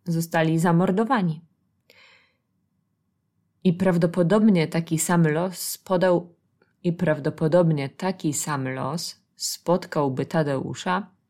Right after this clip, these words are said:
gdyby nie Tamara. Tamara znała szwedzkiego konsula.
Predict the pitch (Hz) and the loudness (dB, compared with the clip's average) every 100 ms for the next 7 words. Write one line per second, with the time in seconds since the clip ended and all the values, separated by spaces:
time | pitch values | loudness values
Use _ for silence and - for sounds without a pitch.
0 | - 151 170 156 160 147 139 139 147 143 | -12 -6 -2 0 2 0 -4 -8 -10 -8
1 | 143 143 - _ _ _ _ _ - - | -8 -10 -12 _ _ _ _ _ -20 -20
2 | - - _ _ - 160 180 220 220 208 | -20 -20 _ _ -6 0 2 4 4 2
3 | 175 160 160 160 151 160 - - - - | 0 0 2 2 2 0 -2 -6 -8 -4
4 | 170 143 151 - 147 151 - 131 - | -2 -2 -4 -4 -6 -6 -4 -4 -6